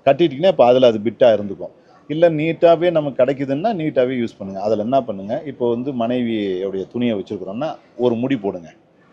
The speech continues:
ஒரு முடி போட்டு அவ பேரை சொல்லி சீக்கிரம், அதாவது, இது பிரிவினை இருக்கக்கூடாது, சண்டை சச்சரவு இல்லாத ஒற்றுமையா இருக்கணும், ஒரு முடி. அடுத்து, அதாவது இந்த முடி கயிறு போடுவாங்கல்ல, கிட்டத்தட்ட அதுதான் கான்செப்ட். அடுத்தது ஒரு முடி, இது மாதிரி ஒன்பது முடி போடணும்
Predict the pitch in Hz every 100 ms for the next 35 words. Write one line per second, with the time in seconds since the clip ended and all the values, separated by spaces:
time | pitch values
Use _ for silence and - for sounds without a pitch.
0 | _ - - - - 113 107 117 127 107
1 | 104 147 117 95 120 120 - 110 135 -
2 | 123 113 139 214 _ _ - 117 110 120
3 | 117 127 113 107 101 101 107 - 139 135
4 | 127 110 110 104 101 95 95 123 - 117
5 | 120 110 107 101 95 131 113 101 123 113
6 | 101 139 110 95 98 98 _ _ _ _
7 | 101 143 151 135 123 143 156 139 123 151
8 | 165 147 107 113 110 120 113 101 104 104
9 | 131 98 110 101 101 98 92 - - _
10 | - - - - 123 160 156 123 107 101
11 | 101 120 117 135 151 117 127 147 147 156
12 | 156 127 110 131 123 110 87 85